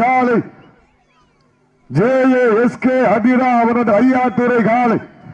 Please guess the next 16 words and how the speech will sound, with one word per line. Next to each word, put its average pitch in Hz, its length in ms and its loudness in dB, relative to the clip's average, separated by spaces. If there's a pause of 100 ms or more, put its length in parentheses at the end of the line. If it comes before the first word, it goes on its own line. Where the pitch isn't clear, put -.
(220)
அந்த 240 200 0 (160)
காலையினை 254 480 0
அடக்கியே 254 420 0 (120)
தீருவோம் 247 480 0
என்ற 240 120 -2 (120)
ஒற்றை 240 240 -2 (120)
நோக்கோடு 247 560 0 (540)
ஆர் 254 320 0
எஸ் 196 220 -4
மங்கலம் 240 500 -2
மகா 240 240 -2 (180)
சாத்தையா 247 540 -2 (120)
சார்பாக 247 640 0 (500)
புலிக்குட்டி 247 680 0
அம்மன் 240 340 0
துணையோடு 247 600 0